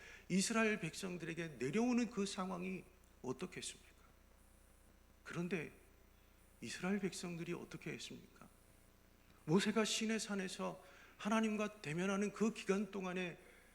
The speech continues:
그 순간을 참지 못해서 이 이스라엘 백성들이 금송아지를 만들잖아요. 금송아지를 만들어서 그것이 자기들의 우상이라고 섬기게 됩니다.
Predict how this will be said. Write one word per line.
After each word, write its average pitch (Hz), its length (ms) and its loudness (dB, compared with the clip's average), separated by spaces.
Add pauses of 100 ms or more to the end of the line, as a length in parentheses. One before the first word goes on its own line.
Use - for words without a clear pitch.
(160)
그 247 240 6
순간을 233 540 2
참지 202 380 -6
못해서 165 760 -8 (680)
이 190 60 0
이스라엘 190 540 0
백성들이 131 680 -8 (440)
금송아지를 180 720 -4
만들잖아요. - 560 -14 (840)
금송아지를 226 720 4
만들어서 139 720 -6 (400)
그것이 226 640 2 (340)
자기들의 120 560 -4
우상이라고 180 840 -4 (360)
섬기게 139 500 -10
됩니다. - 360 -18